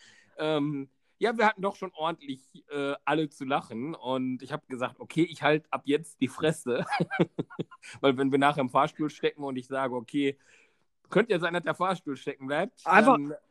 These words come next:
Speaker 2: nee.
Speaker 1: war das wahrscheinlich.
Speaker 2: Das ist aber, das kenn ich auch. Das ist bei uns gerne, das funktioniert bei mir auf Arbeit super. Wenn ich so sage, äh, der und der Patient oder die und die Besitzer oder wie auch immer waren auch schon länger nicht mehr da.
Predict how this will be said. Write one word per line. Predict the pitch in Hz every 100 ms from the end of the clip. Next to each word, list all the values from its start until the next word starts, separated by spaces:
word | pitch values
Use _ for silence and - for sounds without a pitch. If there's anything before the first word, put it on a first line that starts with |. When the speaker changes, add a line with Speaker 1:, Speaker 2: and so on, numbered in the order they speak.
| 190
Speaker 2:
nee. | 190
Speaker 1:
war | 165 156
das | 127 117
wahrscheinlich. | 120 - 622 120 110 - 151 - - _ _ - -
Speaker 2:
Das | 214
ist | 320 370
aber, | 285 175 -
das | 233 254
kenn | - 269
ich | 285 -
auch. | 240 277
Das | 214 226
ist | 277 233
bei | 185 208 208
uns | 285 370
gerne, | - 254 285
das | 247
funktioniert | - 294 247 254
bei | 233
mir | 226 220
auf | -
Arbeit | 214 214 170
super. | 254 185 180 285 _ _ _ -
Wenn | 214
ich | 269
so | - 247
sage, | 208 208 262 285 269 _ _ _ _ _
äh, | - 170 220 220 220 208
der | 226 240
und | 240
der | 240
Patient | 240 240 247 262 262
oder | 214
die | 208 143 156 175 240
und | 226
die | 226
Besitzer | 202 247 - 220
oder | 208
wie | 214
auch | 214
immer | 233 208
waren | 202 233
auch | -
schon | 220 220 214
länger | 208 202
nicht | 202 202 196
mehr | 180
da. | 165 156 147